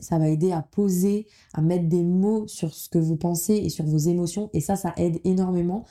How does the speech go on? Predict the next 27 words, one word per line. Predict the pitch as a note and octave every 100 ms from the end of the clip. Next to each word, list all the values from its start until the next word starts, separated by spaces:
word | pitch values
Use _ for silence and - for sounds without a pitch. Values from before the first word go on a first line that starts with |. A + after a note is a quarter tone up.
| -
C'est | - -
pour | D#3
ça | D#3 G3+
que | E3
le |
journaling, | D#3 E3 E3 F#3+
c'est | F#3 -
hyper | - D#3+ E3 -
puissant. | - D#3 G#3 -
Ça | - F#3
va | E3+
vous | E3+ E3
permettre | F3+ G3+ A#3+
de, | F#3 E3+ E3+ -
enfin, | F3+ D#3+
de | D#3+
vous | E3 E3
rendre | D#3+ D#3+ D#3+
compte | B3 B3+
qu'en | A3+ E3
fait, | A3 A#3 - _ -
les | E3 E3
choses | D#3 A3+ G3
dont | F3
vous | E3+ E3
avez | D#3+ D#3
peur, | D3 - A3 C4 -